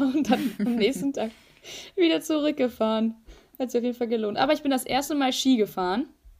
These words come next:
Speaker 1: Auch Premiere. Oh, ich, ich erlebe in den letzten Jahren so viel. <laughs>
Speaker 2: Kannst du von der Bucketlist abhaken, du.
Speaker 1: Ey, wirklich, ich hab, ich streiche im Moment alles runter.
Speaker 2: <laughs>
Speaker 1: Ähm,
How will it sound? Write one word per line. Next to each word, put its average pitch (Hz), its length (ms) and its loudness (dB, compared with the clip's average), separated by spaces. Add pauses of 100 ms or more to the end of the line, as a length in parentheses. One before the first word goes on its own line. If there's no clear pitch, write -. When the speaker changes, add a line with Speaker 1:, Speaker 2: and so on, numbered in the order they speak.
(120)
Speaker 1:
Auch 202 220 -8 (480)
Premiere. 247 640 0
Oh, 262 100 -12 (100)
ich, - 140 -20 (160)
ich - 60 -8
erlebe 170 320 4
in 180 60 -4
den 175 100 -2
letzten 180 340 -2
Jahren 185 260 0
so 226 120 4
viel. 311 500 4 (160)
<laughs> - 180 -20
Speaker 2:
Kannst 214 200 4
du - 40 0
von 233 120 8
der 214 220 6
Bucketlist 262 540 4
abhaken, - 540 2
du. - 180 -4 (440)
Speaker 1:
Ey, 359 180 4
wirklich, 311 420 4
ich 311 60 -2
hab, - 120 -8
ich 240 320 -4
streiche 277 340 2
im 269 60 2
Moment 254 220 2
alles 240 240 0
runter. 220 460 2
Speaker 2:
<laughs> 254 60 0 (720)
Speaker 1:
Ähm, 233 560 2